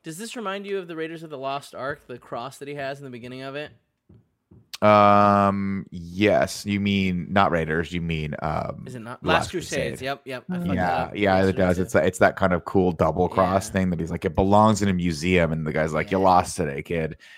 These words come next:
Speaker 2: but don't take it too hard." And then he puts the hat on him, and then it's that cool match on action when he comes up with the hat. He's old Harrison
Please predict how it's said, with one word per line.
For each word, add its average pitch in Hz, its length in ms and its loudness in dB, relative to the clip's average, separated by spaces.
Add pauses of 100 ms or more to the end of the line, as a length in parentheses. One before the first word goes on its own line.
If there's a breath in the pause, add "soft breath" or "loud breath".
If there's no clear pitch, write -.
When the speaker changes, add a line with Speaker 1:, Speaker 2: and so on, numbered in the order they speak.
(140 soft breath)
Speaker 2:
but 87 100 -2
don't 98 180 2
take 92 160 2
it 85 100 -2
too 92 160 0
hard." 82 300 2
And 82 60 -4
then 82 60 -4
he 82 40 -6
puts - 240 0
the 85 80 -4
hat 82 180 -2
on 85 180 0
him, 82 120 -4
and 85 80 -6
then 80 100 -6
it's - 100 -10
that 85 120 -10
cool 85 160 -2
match 82 240 -2
on 82 100 -2
action 78 300 -6
when 82 60 -6
he 80 60 -6
comes 80 180 -8
up 76 80 -8
with - 80 -20
the - 80 -14
hat. 78 140 -4
He's 82 160 -6
old 80 260 -4
Harrison 87 280 -2